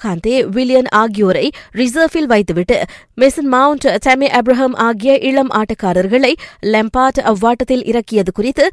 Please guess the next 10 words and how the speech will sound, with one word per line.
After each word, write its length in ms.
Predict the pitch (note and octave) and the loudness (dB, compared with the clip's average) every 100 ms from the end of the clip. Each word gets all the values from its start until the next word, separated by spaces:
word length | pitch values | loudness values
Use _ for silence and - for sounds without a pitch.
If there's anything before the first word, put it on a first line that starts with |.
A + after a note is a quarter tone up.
| - - | -2 -12
தொலைக்காட்சியில் 680 | - D#4 F4 F4 E4 E4 F#4 F4+ | 0 2 4 2 0 0 -2 0
கால்பந்தாட்ட 600 | D4+ D#4 E4 D4+ D#4 D4+ | 0 0 0 0 0 0
விமர்சகரான 760 | A3 A3+ B3+ C#4+ B3+ A#3+ A3 F#3+ | -2 -2 0 0 0 0 0 -2
மொரினியோ 280 | G3 C4 G#3 G#3+ | -2 -2 -2 -2
கேள்வி 400 | - D#4+ D#4+ G#3 F3 | -2 -2 -2 -2 0
எழுப்பியிருந்தார். 840 | A3 A3 E3+ E3+ B3 A#3+ B2+ G2+ - - - | 0 0 -4 -2 0 2 0 -4 -14 -18 -2
அதற்கு 440 | - D#4 F#4+ E4 | 2 4 2 2
பதிலளித்த 680 | A3+ G#3+ A3 F3+ G3+ A#3+ B3 G3+ | 2 4 2 0 -2 -2 -2 0
லாம்பார்டோ, 640 | G3+ G#3 F#3 F3 - - F#4+ - - | 0 0 -2 -4 -2 -2 -2 -4 -14
"சில 260 | - B3 | -2 0